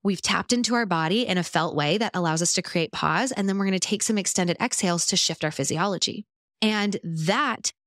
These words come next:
is what it means to have a somatic practice, to communicate to your body in a way that it understands to help it shift gears and move towards regulation.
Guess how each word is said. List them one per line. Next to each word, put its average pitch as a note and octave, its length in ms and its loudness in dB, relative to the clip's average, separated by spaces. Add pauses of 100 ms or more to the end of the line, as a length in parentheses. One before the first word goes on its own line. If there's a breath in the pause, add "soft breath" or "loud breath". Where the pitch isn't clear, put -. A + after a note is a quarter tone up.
(240)
is F#3+ 160 2
what F#3 140 2
it - 80 -4
means E3 440 0
to E3 760 0
have F3 280 0
a E3+ 60 0
somatic E3 400 0
practice, - 640 -6 (320)
to G3+ 100 0
communicate G3 600 0
to A#3+ 100 -2
your A#3 80 0
body F3 260 0
in E3+ 80 0
a E3 60 0
way D#3 180 0
that D#3 140 -2
it - 60 -8
understands E3 760 0
to - 80 -4
help E3+ 260 -2
it - 140 0
shift - 340 -2
gears D3 240 -2
and D#3+ 180 0
move D3+ 220 0
towards - 460 -2
regulation. - 640 -2